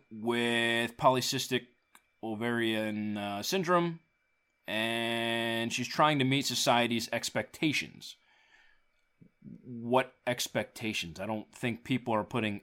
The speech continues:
expectations on anyone other than being a good person and a good human being. Uh, she's saying that I'm having a great time. I'm healthier and happier and more physically fit than I've ever been at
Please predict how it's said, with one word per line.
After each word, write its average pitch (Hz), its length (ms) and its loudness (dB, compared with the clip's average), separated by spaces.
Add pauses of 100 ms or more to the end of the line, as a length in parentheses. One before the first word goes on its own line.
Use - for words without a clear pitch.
(140)
expectations 117 1040 -2
on 110 180 -4
anyone 110 400 -2
other 117 240 -2
than 104 260 -2 (180)
being 107 280 -2
a 101 100 -4
good 92 260 -6 (140)
person 104 380 -6
and 95 140 -8
a 92 40 -8
good 92 220 -6
human 98 420 -8
being. 92 460 -4 (1700)
Uh, 117 160 6
she's 131 200 2
saying 160 260 6
that 131 140 4
I'm 131 80 4
having 135 240 4
a 110 40 -2
great 127 300 2
time. 185 500 6 (120)
I'm 113 160 2
healthier 240 720 6
and 123 140 4
happier 180 640 4 (100)
and 113 160 2
more 185 280 6
physically 165 580 2
fit - 340 0
than 127 140 0
I've 113 180 2 (140)
ever 180 260 8
been 139 400 2 (100)
at 131 220 2